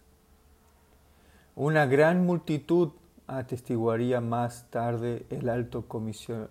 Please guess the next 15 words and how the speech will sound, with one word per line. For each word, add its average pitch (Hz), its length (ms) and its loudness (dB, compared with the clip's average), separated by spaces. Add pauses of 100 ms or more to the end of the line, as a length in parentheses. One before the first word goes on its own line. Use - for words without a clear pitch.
(100)
comisario 113 680 -4
mismo, 117 500 -8 (800)
se 143 240 4
había 160 300 8
reunido 160 640 2
para 131 240 2
llorar 123 420 2
su - 220 -8
muerte, 143 600 -4 (760)
pero 139 260 4
también 139 720 0 (960)
para 127 240 4
celebrar 120 560 0
su 135 260 -6
vida. 113 340 -6